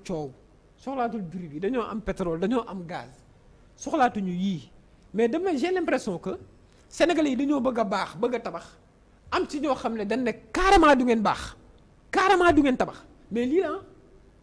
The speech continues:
les Sénégalais sont fatigués, bëgg a génne ci gouffre bi nga xam ne tey jii fa la ñu jëlee douze ans yi, ñuy dem bay seen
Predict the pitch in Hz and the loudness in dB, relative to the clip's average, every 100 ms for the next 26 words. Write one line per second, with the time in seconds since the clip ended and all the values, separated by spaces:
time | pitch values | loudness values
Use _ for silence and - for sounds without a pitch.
0 | _ _ _ _ _ - 262 262 359 349 | _ _ _ _ _ -6 -4 0 2 4
1 | 359 - 226 208 - 320 - 302 359 440 | 2 2 -4 -6 -6 -6 -6 0 2 2
2 | - - - - - - 175 277 285 226 | -2 -18 -20 -20 -20 -6 0 2 4 4
3 | 294 - - 208 302 254 247 277 269 254 | 4 6 6 8 6 4 0 0 0 0
4 | 208 - - - 277 254 247 254 294 269 | -2 -8 -18 -6 -4 -4 -2 -2 0 -2
5 | 226 254 196 233 277 233 233 349 - - | 0 -2 2 4 6 6 4 2 -4 -12
6 | - - 262 320 330 262 277 302 - 311 | -10 2 6 6 6 4 2 2 4 4
7 | 269 | 2